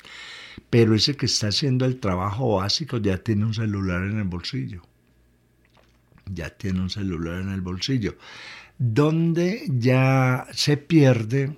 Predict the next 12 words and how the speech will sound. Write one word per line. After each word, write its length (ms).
ah, 120
yo 160
creo 160
que 260
con, 1120
con 200
el 140
exceso 400
de 100
comunicación 760
hemos 280
perdido 720